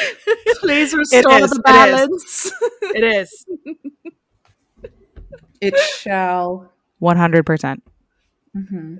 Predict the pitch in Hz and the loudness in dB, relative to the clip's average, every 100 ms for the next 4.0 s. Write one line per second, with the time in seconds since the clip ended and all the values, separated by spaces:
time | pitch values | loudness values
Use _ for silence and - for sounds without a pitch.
0 | 185 - _ - 220 202 220 196 202 196 | -20 -20 _ -14 -12 -10 -8 -6 -6 -8
1 | 214 185 185 175 185 170 175 - _ _ | -6 -6 -6 -10 -10 -10 -12 -16 _ _
2 | _ _ _ _ 196 170 - _ _ - | _ _ _ _ -14 -14 -16 _ _ -20
3 | - - - 285 311 349 339 277 330 - | -20 -20 -6 -4 -4 -8 -8 0 4 4